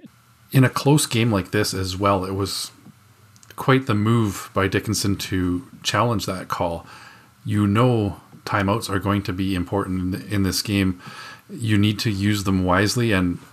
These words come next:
absolutely in both these cases, that was, was poor management, and it ended up costing them in the end. I, I think he maybe panicked a little bit on that second down timeout. He felt he needed to do something and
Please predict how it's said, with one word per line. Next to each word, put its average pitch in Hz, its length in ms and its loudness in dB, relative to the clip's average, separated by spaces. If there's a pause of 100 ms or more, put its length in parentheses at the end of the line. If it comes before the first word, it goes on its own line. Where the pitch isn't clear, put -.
(180)
absolutely 104 520 0
in 92 100 0
both 107 260 -2
these 92 200 0
cases, 101 580 0 (100)
that 101 200 0
was, 90 220 -4
was 107 280 0
poor 120 240 2
management, 104 540 2
and 95 180 2
it 95 80 0
ended 101 220 2
up 104 100 0
costing 101 380 0
them 98 120 2
in 95 60 2
the 95 160 0
end. 107 240 0 (800)
I, 120 260 2 (140)
I 123 120 2
think 135 280 2
he 123 200 -2
maybe 113 300 0
panicked 120 440 0
a 120 40 -2
little 117 220 -2
bit 131 220 0 (120)
on 110 160 0
that 101 140 -2
second 110 280 0
down 104 220 4
timeout. 104 460 2
He 101 160 -2
felt 95 300 0
he 107 60 0
needed 98 280 -2
to - 80 -8
do 98 180 0
something 127 480 2 (320)
and 92 440 -2